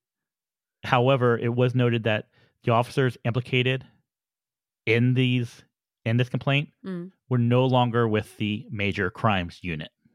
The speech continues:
Speaker 1: So they had been transferred out of the major crimes unit.
Speaker 2: Interesting.
Speaker 1: Yes. Now, uh, like I said, she had actually waited for this case to be transferred to detective in another department.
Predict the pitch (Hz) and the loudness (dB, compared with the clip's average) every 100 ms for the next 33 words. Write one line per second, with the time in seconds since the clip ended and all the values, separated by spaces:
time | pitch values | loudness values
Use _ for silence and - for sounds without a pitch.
0 | _ _ - 92 87 92 92 - 104 92 | _ _ -10 -8 -6 -4 -6 -4 -6 -6
1 | 98 - 107 107 101 95 87 - 92 92 | -10 -4 0 2 2 0 -2 -8 -10 -10
2 | 90 - _ _ - 226 214 190 175 143 | -12 -14 _ _ -10 -8 -8 -10 -10 -10
3 | - - 120 120 123 143 - _ _ _ | -14 -14 -14 -12 -14 -14 -18 _ _ _
4 | _ _ _ _ _ _ _ 104 - - | _ _ _ _ _ _ _ -18 -16 -20
5 | _ _ _ _ _ - - - - - | _ _ _ _ _ -20 -20 -20 -20 -20
6 | _ _ _ _ _ _ 127 123 123 120 | _ _ _ _ _ _ 2 4 4 0
7 | 123 _ _ _ _ _ _ 127 117 113 | -4 _ _ _ _ _ _ -2 0 -2
8 | 110 _ _ _ _ _ _ _ _ _ | -6 _ _ _ _ _ _ _ _ _
9 | 131 117 123 147 127 - 135 123 113 113 | 0 0 0 0 0 0 0 0 0 -2
10 | 120 123 95 98 107 104 110 101 101 107 | 0 -2 0 0 0 -2 -4 -2 -4 -6
11 | - - - 92 101 90 - 92 - 92 | -12 -10 -8 -8 -10 -12 -10 -12 -12 -12
12 | 95 _ - - 95 98 98 90 82 85 | -12 _ -18 -14 -10 -10 -12 -14 -12 -12
13 | 85 - 92 90 104 | -14 -12 -12 -12 -14